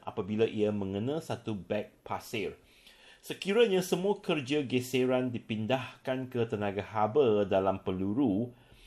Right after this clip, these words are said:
berapakah kenaikan suhu peluru apabila ia di bawah berhenti? Diberi muatan haba tentu plumbum ialah seratus tiga puluh joule per K G per Kelvin, eh. Okey.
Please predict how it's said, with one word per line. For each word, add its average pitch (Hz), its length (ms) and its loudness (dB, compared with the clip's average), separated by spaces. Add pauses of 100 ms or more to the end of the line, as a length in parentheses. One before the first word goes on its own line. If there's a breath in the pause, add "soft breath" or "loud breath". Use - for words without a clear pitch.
(160 loud breath)
berapakah 147 880 -2
kenaikan 131 560 -2
suhu 139 400 -6
peluru 123 400 0
apabila 110 480 0
ia 131 320 2
di 110 160 -2
bawah 98 400 4
berhenti? 95 720 -6 (320 loud breath)
Diberi 127 480 -4
muatan 120 400 -6
haba 110 240 -6
tentu 120 480 -4
plumbum 107 400 0
ialah 104 320 0
seratus 98 400 -12
tiga 87 240 -10
puluh 95 240 -4
joule 120 400 -2
per 92 160 -2
K 95 240 -8
G 92 320 -6
per 90 560 -2
Kelvin, 90 640 -4
eh. - 20 -18 (460 loud breath)
Okey. - 400 4